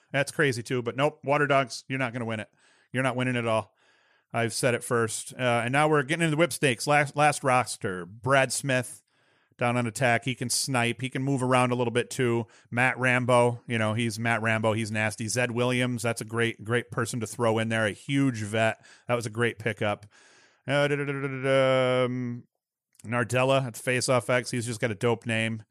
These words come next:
Jacob Stover in cage, baby.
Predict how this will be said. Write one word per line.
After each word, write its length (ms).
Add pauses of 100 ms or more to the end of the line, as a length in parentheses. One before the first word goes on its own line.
(460)
Jacob 380
Stover 560
in 280
cage, 680
baby. 460